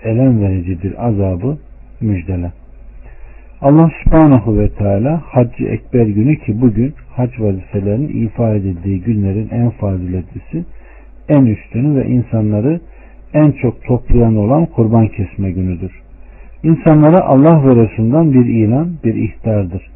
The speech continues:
Muhakkak ki Allah ve Resulü insanları kendisine tövbe etmeye çağırıp şöyle buyurur. Eğer içinde bulunduğunuz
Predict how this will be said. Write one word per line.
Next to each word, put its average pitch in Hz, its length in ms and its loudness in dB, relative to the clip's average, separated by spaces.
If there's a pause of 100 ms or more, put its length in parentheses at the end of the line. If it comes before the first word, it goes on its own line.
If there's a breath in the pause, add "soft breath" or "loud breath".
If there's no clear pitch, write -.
(300 soft breath)
Muhakkak 147 600 2
ki - 180 -8
Allah 123 480 2
ve 113 100 2
Resulü 117 460 -2 (480 soft breath)
insanları 123 640 4
kendisine 113 580 0
tövbe 117 360 0
etmeye 107 380 -2 (100)
çağırıp 117 320 0 (100)
şöyle 104 320 2
buyurur. 92 420 -4 (800 soft breath)
Eğer 165 260 6
içinde 156 460 4
bulunduğunuz 131 580 6